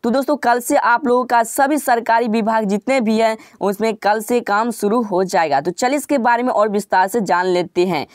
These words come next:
तो नीचे यहाँ पे बताया गया कि कोरोना संक्रमण को रोकने के लिए बंद किए गए सरकारी विभाग बीस अप्रैल यानी सोमवार से खुले जाएंगे। पथ भवन, निर्माण, शिक्षा और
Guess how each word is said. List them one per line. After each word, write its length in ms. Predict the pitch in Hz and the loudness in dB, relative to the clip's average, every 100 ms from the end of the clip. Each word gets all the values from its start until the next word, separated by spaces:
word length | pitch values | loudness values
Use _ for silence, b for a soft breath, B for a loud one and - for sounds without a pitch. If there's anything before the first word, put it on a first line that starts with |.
| B B | B B
तो 60 | 190 | -2
नीचे 260 | 233 247 | 0 0
यहाँ 120 | 302 277 | 0 2
पे 100 | 285 | 0
बताया 440 | 220 233 233 240 | 0 0 2 2
गया 140 | 247 247 | 2 0
कि 140 | 254 | -2
कोरोना 520 | 220 226 226 240 269 277 | 0 2 4 4 2 0
संक्रमण 440 | 240 220 220 247 | -2 -2 -2 -2
को 220 | 226 226 233 B B | 2 2 2 B B
रोकने 380 | 202 220 247 277 | 0 2 0 0
के 180 | 262 247 | 0 0
लिए 240 | 233 208 | 2 0
बंद 320 | 180 220 254 | 0 -2 -2
किए 240 | 233 247 254 | -2 0 2
गए 220 | 220 233 | 2 0
सरकारी 540 | 233 214 208 202 208 226 | 2 -2 2 2 2 0
विभाग 460 | 214 202 214 220 208 B - | 0 2 2 0 -4 B -2
बीस 260 | 247 277 | 0 2
अप्रैल 340 | 226 226 233 233 | 0 2 2 2
यानी 300 | 214 220 247 | 0 0 -2
सोमवार 460 | - 240 240 220 220 | -2 -2 2 2 2
से 180 | 240 233 | -2 -2
खुले 340 | - 214 240 | 0 2 2
जाएंगे। 480 | 185 185 185 185 156 B B _ | 2 0 0 0 0 B B _
पथ 220 | 214 233 | 0 2
भवन, 400 | 226 226 226 240 240 b | 0 2 2 0 -4 b
निर्माण, 400 | 185 202 214 233 | -2 0 2 -2
शिक्षा 540 | 240 240 220 - 240 240 B 254 226 - | -2 -4 -4 0 2 0 B -18 -14 -2
और 460 | 160 170 170 175 | 2 4 4 0